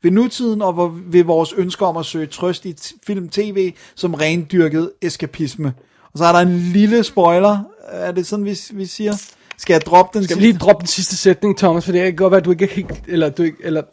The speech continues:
Speaker 1: Du ikke tænker over, at det er en spoiler.
Speaker 2: Jeg synes, det er en lille spoiler.
Speaker 1: Ja. Øh,
Speaker 2: Men, men, øh, men, øh, Agent Cooper slutter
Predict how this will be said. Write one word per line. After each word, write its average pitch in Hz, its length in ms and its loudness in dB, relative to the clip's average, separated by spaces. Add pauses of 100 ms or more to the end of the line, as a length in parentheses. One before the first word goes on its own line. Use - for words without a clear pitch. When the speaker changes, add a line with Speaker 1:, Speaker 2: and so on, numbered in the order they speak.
(160)
Speaker 1:
Du 180 60 4
ikke 180 140 2
tænker 208 300 6
over, 160 200 4
at 156 60 0
det 151 60 -2
er 143 40 -8
en 135 40 -10
spoiler. 123 380 -6 (160)
Speaker 2:
Jeg 175 60 -6
synes, 196 120 6
det 233 60 4
er 226 40 6
en 202 40 4
lille 196 120 6
spoiler. 143 380 2 (120)
Speaker 1:
Ja. 156 120 2 (680)
Øh, 175 600 0 (440)
Speaker 2:
Men, 196 240 6
men, 214 180 8
øh, 196 200 4
men, 196 180 4
øh, 180 180 2 (100)
Agent 190 240 4
Cooper 226 420 4
slutter 226 520 2